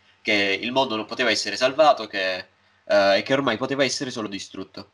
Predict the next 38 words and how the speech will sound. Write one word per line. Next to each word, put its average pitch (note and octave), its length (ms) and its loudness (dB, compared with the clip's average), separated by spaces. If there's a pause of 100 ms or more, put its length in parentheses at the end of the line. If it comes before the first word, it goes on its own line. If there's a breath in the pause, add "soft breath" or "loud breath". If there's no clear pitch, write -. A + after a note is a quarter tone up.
facendo C3 300 -4
leva A#2 220 0
sui A#2+ 120 -8
sentimenti B2+ 460 -6
e G#2 40 -16
sulle G2+ 200 -8
loro F#2+ 220 -8
situazioni. F#2+ 500 -10 (400 soft breath)
Del A2+ 160 -4
tipo, A2+ 480 -4 (360)
rendeva B2 380 0
quelle A#2 200 -2
persone B2 360 -4
buone, A2 420 -4 (140)
eh, F#2 720 -8 (340)
cattive, A#2+ 360 0
dicendo G2+ 340 -4
tipo, G2 400 -2 (220 loud breath)
"Ah, B2 340 8
le A#2+ 80 0
persone B2 400 -4
tanto B2 260 -4
fanno A#2 220 -8
schifo, G#2 880 -4
potete A2 400 -2
cambiare A2+ 640 2
tutto, B2 340 -10
ma G#2 100 -2
alla G#2 120 -2
fine A2+ 240 -2
ritornerà G#2+ 540 0
sempre G#2+ 280 -10
la G2+ 80 -6
stessa - 380 -6
cosa", G#2 500 -2
cose - 220 -16
così, G2 220 -10
no? F#2+ 140 -8